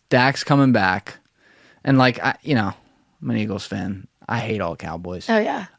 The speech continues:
Speaker 1: I do, I will say, I appreciate Dak.
Speaker 2: Oh, I respect him.
Speaker 1: I root against him 'cause he's a Cowboy, have no interest in him. But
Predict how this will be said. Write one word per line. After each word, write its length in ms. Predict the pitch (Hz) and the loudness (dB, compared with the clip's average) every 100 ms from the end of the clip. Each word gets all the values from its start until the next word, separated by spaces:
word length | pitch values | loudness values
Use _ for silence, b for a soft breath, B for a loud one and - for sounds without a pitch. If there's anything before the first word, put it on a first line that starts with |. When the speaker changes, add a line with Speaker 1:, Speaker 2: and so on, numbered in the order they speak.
| _ | _
Speaker 1:
I 140 | 120 120 | 2 2
do, 640 | 110 123 120 113 104 104 - _ _ _ _ _ _ _ _ _ _ - | 2 2 4 2 0 -4 -10 _ _ _ _ _ _ _ _ _ _ 2
I 120 | 120 | 2
will 220 | 123 123 | 4 2
say, 400 | - 120 101 92 - _ - | 2 2 2 0 -6 _ 0
I 120 | 104 | 2
appreciate 840 | 104 - - 123 110 117 107 98 | 2 -4 -2 0 2 0 0 -2
Dak. 320 | - 85 151 - | -6 -8 -10 2
Speaker 2:
Oh, 260 | 247 208 220 | 2 4 2
I 80 | 214 | 0
respect 500 | 208 233 220 208 - | 0 0 0 0 0
him. 120 | 214 | 2
Speaker 1:
I 100 | 110 | 2
root 380 | 110 110 123 127 | 2 2 4 4
against 440 | 127 123 117 113 - | 4 4 2 2 4
him 220 | 127 135 | 4 4
'cause 140 | 131 | 0
he's 140 | 110 110 | -2 -4
a 40 | |
Cowboy, 600 | 110 123 113 113 120 123 | 0 2 2 2 2 2
have 260 | 117 113 113 | 2 0 2
no 260 | 113 117 117 | 2 4 2
interest 380 | 117 120 - | 2 0 0
in 100 | 117 | 2
him. 200 | 110 120 b b b b b - | 2 0 b b b b b -8
But 460 | 120 113 110 - | 2 4 4 -2